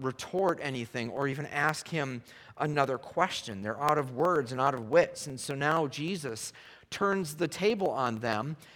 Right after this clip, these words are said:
and the interrogated becomes the interrogator. And, uh, we are left with, as observers of this passage,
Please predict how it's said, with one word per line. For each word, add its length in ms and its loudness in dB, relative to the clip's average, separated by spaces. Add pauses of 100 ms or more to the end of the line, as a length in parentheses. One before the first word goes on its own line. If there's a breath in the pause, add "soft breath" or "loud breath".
(100)
and 260 2
the 180 -4
interrogated 1080 2
becomes 400 -6
the 120 -8
interrogator. 1120 0 (380 loud breath)
And, 480 0
uh, 300 6
we 220 0
are 200 2
left 440 0
with, 260 0
as 400 -2
observers 640 2
of 100 2
this 160 -6
passage, 640 0